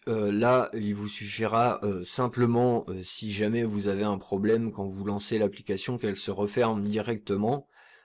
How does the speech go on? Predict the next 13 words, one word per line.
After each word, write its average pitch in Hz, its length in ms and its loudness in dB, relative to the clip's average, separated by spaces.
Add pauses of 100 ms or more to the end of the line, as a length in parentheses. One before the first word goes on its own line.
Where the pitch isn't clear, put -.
(160)
euh, 95 360 -2
eh 101 100 0
bien 110 240 2
vous 101 240 -2
retournez 110 800 2
tout 120 140 -10
simplement 117 680 0 (500)
dans 127 220 2
les 127 140 8
réglages 117 640 2
de 117 120 4
votre 131 320 4
appareil, 104 600 0